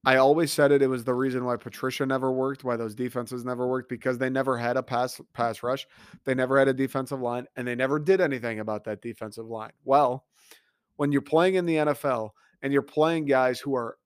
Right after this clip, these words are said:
professional quarterbacks, you have to rush the passer.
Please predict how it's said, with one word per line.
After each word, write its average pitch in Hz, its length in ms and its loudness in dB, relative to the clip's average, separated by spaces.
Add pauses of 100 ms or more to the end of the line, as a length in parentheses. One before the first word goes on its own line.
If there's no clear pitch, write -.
(560)
professional 175 880 -4
quarterbacks, 156 680 -4 (360)
you 175 280 -4
have 151 460 -4
to 131 120 -10
rush 120 300 -2
the 110 100 -12
passer. - 480 -10